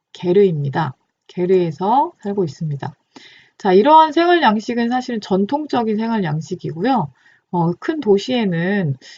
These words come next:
우리와 크게 다르지 않게 생활을 하고 있습니다. 자, 이렇게 가축을 데리고 이동하는 것을 유목이라고 합니다. 그리고 이 가축에서 여러 가지 옷이나 식량을 얻습니다.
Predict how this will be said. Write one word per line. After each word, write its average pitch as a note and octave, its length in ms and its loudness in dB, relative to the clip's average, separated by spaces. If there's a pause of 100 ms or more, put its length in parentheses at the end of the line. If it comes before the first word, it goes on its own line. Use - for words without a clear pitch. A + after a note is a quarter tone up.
(120)
우리와 A3+ 340 0
크게 A3+ 220 -10
다르지 F#3+ 720 0
않게 D#3+ 560 -2
생활을 G3 340 -4
하고 G3+ 180 -4
있습니다. D#3 680 -6 (1900)
자, G3+ 160 2
이렇게 G#3 320 4
가축을 B3 440 -4
데리고 A#3+ 320 0
이동하는 G#3 500 0
것을 G3 300 -2
유목이라고 F3 600 -2
합니다. E3+ 460 -4 (180)
그리고 A#3 680 -2 (300)
이 E3+ 120 -6
가축에서 G3 880 -2
여러 E3+ 240 -2
가지 D#3+ 400 -4
옷이나 F3+ 640 -4
식량을 A#3 520 -4
얻습니다. D3+ 600 -8